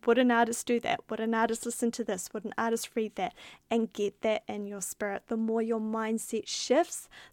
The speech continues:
the more you're gonna become and have that amazing practice, and you are s-, quickly going to be able to confidently call yourself an artist. Alrighty, ladies, that is us for today.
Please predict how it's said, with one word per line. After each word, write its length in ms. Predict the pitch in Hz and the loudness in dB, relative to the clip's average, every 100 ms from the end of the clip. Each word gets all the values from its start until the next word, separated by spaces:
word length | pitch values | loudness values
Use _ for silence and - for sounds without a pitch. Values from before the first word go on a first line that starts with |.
| - | 0
the 100 | 254 | 2
more 260 | 208 214 | 2 2
you're 200 | 226 240 | 4 4
gonna 200 | 254 254 | 6 6
become 720 | 240 233 208 - - 214 247 415 440 - - - | 4 -2 -8 -10 -2 4 6 6 2 -6 -20 -6
and 160 | 226 226 | -4 -2
have 340 | - 220 214 | -2 -2 2
that 180 | 240 - | 2 2
amazing 720 | 220 214 214 214 214 214 226 | -2 -2 0 0 0 0 -2
practice, 420 | 214 214 - 240 - | -2 -6 2 2 2
and 160 | 226 220 | 0 2
you 140 | 233 - | 2 2
are 140 | 220 | 0
s-, 360 | 214 - - - | -2 -4 -6 -8
quickly 640 | - - 508 - 277 359 427 - - - | 2 4 4 4 8 8 8 4 -16 -2
going 280 | - 277 294 | 6 8 8
to 180 | 294 - | 4 0
be 180 | 302 294 - | 2 2 4
able 380 | 226 233 240 247 | 6 6 6 2
to 240 | - 247 | 0 -2
confidently 1080 | 226 - - 254 233 - 247 247 240 233 226 - | -4 -6 2 4 6 4 4 4 2 0 0 -4
call 480 | - - 202 196 202 - | -8 -2 0 0 -4 -4
yourself 560 | 190 190 - 180 185 | -4 -2 0 0 0
an 220 | - - 202 | -4 -6 -4
artist. 640 | - - - - - - - - - - | -6 -4 -8 -8 -12 -12 -16 -14 -10 4
Alrighty, 500 | 285 294 285 285 294 | 8 12 12 12 10
ladies, 460 | 269 269 311 381 277 | 10 10 10 8 6
that 380 | 233 285 277 - | 8 12 12 10
is 240 | 311 339 - - | 4 2 4 10
us 340 | 294 302 - - | 10 10 6 -4
for 280 | - 302 285 | 2 4 6
today. 420 | - 269 240 247 | 6 8 10 10